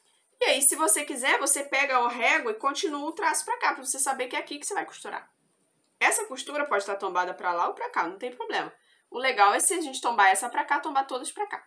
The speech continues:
tá? Então, vou passar essa costura aqui agora. E aí, você pode cortar o excesso ou não,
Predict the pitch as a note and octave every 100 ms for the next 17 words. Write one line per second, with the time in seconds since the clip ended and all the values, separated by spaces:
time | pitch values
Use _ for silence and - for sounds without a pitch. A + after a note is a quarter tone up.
0 | _ A#3 G#4 - _ - _ _ G#3+ A#3+
1 | B3+ C#4+ - A3+ A3+ B3 C#4+ - C#4 C#4+
2 | D4 D4 - - - - - D3+ D#3 D3+
3 | - - - - - - _ _ _ -
4 | - - - E4+ G4 A3 D#4 E4 A#3+ E4
5 | E4 C4+ B3 - C#4+ - A#3 B3 - -
6 | - - C4 C#4+ C#4+ C4+ C#4